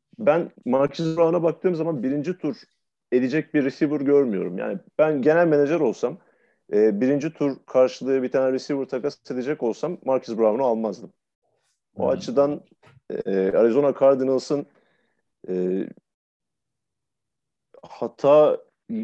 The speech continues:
Speaker 1: yaptığını söylüyorum desem hani büyük mü konuşmuş olurum bilemiyorum ama yani Marcus Brown benim kesinlikle ter-, tercih edeceğim bir receiver olmazdı.
Speaker 2: Hı hı.
Speaker 1: E, onun dışında yine dediğim gibi Cardinals'ın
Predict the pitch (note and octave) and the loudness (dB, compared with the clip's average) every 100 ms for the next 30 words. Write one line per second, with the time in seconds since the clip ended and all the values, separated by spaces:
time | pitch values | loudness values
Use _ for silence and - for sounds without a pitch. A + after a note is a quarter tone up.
0 | F#2+ A2+ A2+ - B2+ C3 C3+ - B2+ B2+ | -4 -2 -2 -4 -4 -4 -4 -2 -2 0
1 | C3+ C3+ C3 B2+ B2 B2 C3 B2 - - | -2 0 0 -2 -4 -4 -6 -6 -10 -10
2 | G2+ G2+ _ _ _ _ _ _ - A2 | -8 -10 _ _ _ _ _ _ -6 -4
3 | C3+ - B2+ C3+ B2 - - C3 A#2 A#2+ | -2 -4 -6 -4 -4 -4 -6 -2 0 0
4 | A#2 - - _ _ - A2 C3 C#3+ A2 | -2 -6 -16 _ _ -12 -4 -2 0 0
5 | G2+ D#3 C#3+ B2+ G2 G2+ - - B2+ C#3 | 0 0 0 -2 -4 -6 -8 -6 -2 -2
6 | - - C#3+ C#3+ C3+ C#3 C3+ B2 C#3 C#3 | -4 0 2 2 2 0 -2 -6 -6 -4
7 | C3+ B2+ C3 B2 C3 B2 - B2 B2 A2 | -4 2 2 2 0 -2 -6 -2 -2 -2
8 | C#3 A#2+ A#2 C3+ B2 B2 B2 C3+ B2 B2 | -4 -4 -4 -4 -4 -6 -6 -6 -2 0
9 | B2 C3 C3 G2+ A2 - _ _ _ _ | 0 -2 -4 -4 -8 -8 _ _ _ _
10 | _ _ _ _ - E2+ - - _ F#2 | _ _ _ _ -20 -20 -20 -20 _ -8
11 | F#2 - A#2+ D3+ D3+ C#3+ C#3 C#3 D3+ D3+ | -6 -2 0 0 -2 -2 -2 2 2 2
12 | - - C3+ D#3 C3 B2+ C#3 C3+ A#2 - | -2 -4 -4 -2 -4 -4 -4 -4 -4 -2
13 | A#2+ B2 B2+ B2+ - C3+ B2 | 0 0 -4 -6 -6 -8 -8